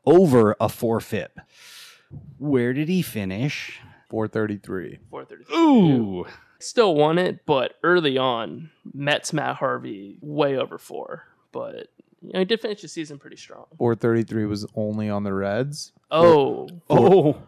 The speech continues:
Speaker 2: four fifty-seven was the year.
Speaker 3: Oh.
Speaker 1: Ouch.
Speaker 2: Not great.
Speaker 1: Ouch. Yeah.
Speaker 2: Much,
Speaker 1: No, not
Speaker 2: much, much, much better on the Reds, though.
Speaker 1: Oh, yes.
Speaker 3: Oh, yeah.
Speaker 2: Actually usable in some starts against, uh,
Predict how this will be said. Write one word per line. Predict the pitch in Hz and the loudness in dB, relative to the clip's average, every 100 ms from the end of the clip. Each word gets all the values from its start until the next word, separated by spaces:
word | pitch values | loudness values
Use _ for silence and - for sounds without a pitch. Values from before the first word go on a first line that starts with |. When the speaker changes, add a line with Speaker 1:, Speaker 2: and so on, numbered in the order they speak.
| _ - | _ 0
Speaker 2:
four | 117 113 | 0 2
fifty-seven | 117 113 113 104 - 107 104 101 | 0 -2 -4 -6 -4 -4 -2 -4
was | 101 104 | -6 -8
the | - 95 92 | -10 -8 -8
year. | 92 76 62 60 | -10 -12 -12 -6
Speaker 3:
Oh. | 147 170 147 139 135 113 | 0 2 4 4 4 2
Speaker 1:
Ouch. | - - - - - _ _ | -4 -6 -6 -12 -18 _ _
Speaker 2:
Not | - - | -12 -12
great. | - - - _ - | -12 -14 -14 _ -8
Speaker 1:
Ouch. | 110 113 107 104 73 - - - - _ | -4 -2 -2 -4 -8 -14 -14 -14 -20 _
Yeah. | 123 151 127 98 85 _ _ - | -6 -4 -4 -6 -8 _ _ -4
Speaker 2:
Much, | 139 | -2
Speaker 1:
No, | 135 123 120 | 0 0 0
not | |
Speaker 2:
much, | 151 160 - | 4 4 2
much, | 135 127 127 | 0 0 0
much | 123 117 - | -2 -2 -2
better | 104 87 | -6 -6
on | 71 | -10
the | 78 | -12
Reds, | 73 62 - | -14 -14 -16
though. | - - - | -18 -18 -4
Speaker 1:
Oh, | 190 | 0
yes. | 208 180 - | 2 2 2
Speaker 3:
Oh, | 170 | 2
yeah. | 131 - - _ - | 0 -6 -12 _ -4
Speaker 2:
Actually | 135 - 151 | -4 -2 -4
usable | 135 123 135 120 117 117 | -2 0 0 2 2 2
in | 110 | 0
some | 104 113 107 | -4 -6 -8
starts | - 104 98 - | -6 -6 -6 -8
against, | 101 98 | -12 -12
uh, | - | -14